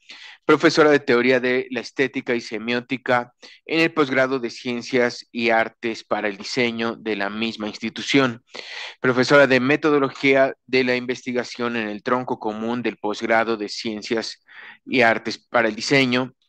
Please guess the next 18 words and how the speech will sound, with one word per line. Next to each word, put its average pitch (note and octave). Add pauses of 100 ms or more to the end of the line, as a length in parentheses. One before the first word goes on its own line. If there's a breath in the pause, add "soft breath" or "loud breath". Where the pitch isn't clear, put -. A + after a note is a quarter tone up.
igualmente A2+
de G2
la G2+
uam G2+
Xochimilco. C#3 (500 loud breath)
Responsable E3
del C3
área C3+
cuatro C3+
del A#2
posgrado A#2
de A2
ciencias A#2
y A#2
artes A2+
para G2+
el G2
diseño, A#2+